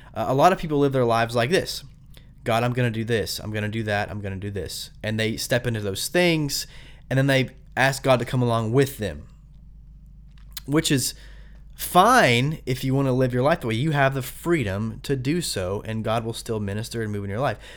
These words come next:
But there's a, there's such a thing, uh, a,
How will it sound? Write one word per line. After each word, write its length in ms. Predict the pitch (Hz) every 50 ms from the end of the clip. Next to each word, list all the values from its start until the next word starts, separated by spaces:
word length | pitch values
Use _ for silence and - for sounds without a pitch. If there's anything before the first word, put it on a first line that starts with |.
| - - - - -
But 480 | 127 127 147 165 170 - - - 147 131
there's 260 | 160 175 185 180 156
a, 360 | 151 139 135 127 123 - - - - - - -
there's 240 | 139 143 151 151 -
such 340 | - - 196 202 202 - 170
a 60 | 160
thing, 640 | - - - - 156 147 127 110 104 110 123 131 - - - - - - - - - - - - - - - - -
uh, 220 | - 110 107 104 - -
a, 160 | 71 95 -